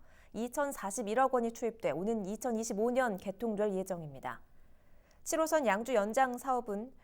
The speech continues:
도봉산역에서 양주 옥정지구 십오점삼 킬로미터를 연결하는 사업으로 모두 세 개 공구로 나누어 공사가 진행되고 있습니다.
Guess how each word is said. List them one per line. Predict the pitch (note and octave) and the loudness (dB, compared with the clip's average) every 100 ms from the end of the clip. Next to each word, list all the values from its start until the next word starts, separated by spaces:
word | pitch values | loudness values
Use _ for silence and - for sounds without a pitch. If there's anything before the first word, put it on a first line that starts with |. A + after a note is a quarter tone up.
| - | -6
도봉산역에서 | B3 A3+ D4 D4 C#4+ C4 B3 A#3+ A#3 C#4+ A#3+ | -2 2 2 2 2 2 2 0 0 0 2
양주 | F3 F#3 G3 | 0 0 -2
옥정지구 | G#3 - B3 A3+ G#3 F#3 D3 - | -4 -4 -4 -2 -4 -6 -6 -8
십오점삼 | - C#4+ C#4 C4 B3+ D#4 D#4 | -6 -4 -2 -2 -4 -6 -8
킬로미터를 | D#4 D4 C4+ B3 A#3+ A#3 | -4 -2 -2 -2 -2 2
연결하는 | F3 G3 B3+ A#3+ G#3 F#3 | 0 0 -2 -2 -2 -4
사업으로 | G#3+ F#3+ F#3+ F3+ G2 - - - - | -4 -4 -2 -2 -2 -8 -20 -20 -10
모두 | G#3 A#3+ C4 B3+ | -4 -2 0 0
세 | B3 B3+ | 2 2
개 | C4 C#4 | 6 6
공구로 | C4+ A#3+ A#3 | 4 2 0
나누어 | F#3 E3+ F#3 | 2 0 -2
공사가 | - G3+ G3 F#3 G#3+ | -4 -6 -6 -4 -4
진행되고 | A#3 A3+ G#3+ F#3+ E3 | -2 -2 -2 -4 -4
있습니다. | C#3+ - C#3 A2 - | -6 -10 -12 -12 -12